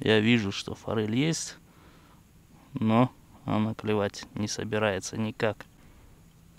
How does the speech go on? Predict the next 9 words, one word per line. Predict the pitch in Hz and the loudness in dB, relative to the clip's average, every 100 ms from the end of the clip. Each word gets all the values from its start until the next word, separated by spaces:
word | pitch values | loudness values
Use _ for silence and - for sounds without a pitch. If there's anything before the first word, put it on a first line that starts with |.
| - | -4
Ну, | 120 127 165 147 - - - - | 4 6 8 4 0 -18 0 4
<laughs> | 123 - - - 220 - - - - - - - - - | 4 2 -16 -10 -10 -10 -18 -20 -20 -20 -20 -20 -20 -2
в | 131 | 4
общем, | 151 - 131 | 6 10 10
буду | 131 139 | 10 10
мучиться, | 131 208 117 - 107 - - - | 10 8 4 6 4 4 -8 -4
не | 120 110 | 2 2
знаю, | 107 120 151 131 | 4 6 8 8
я | 107 | 6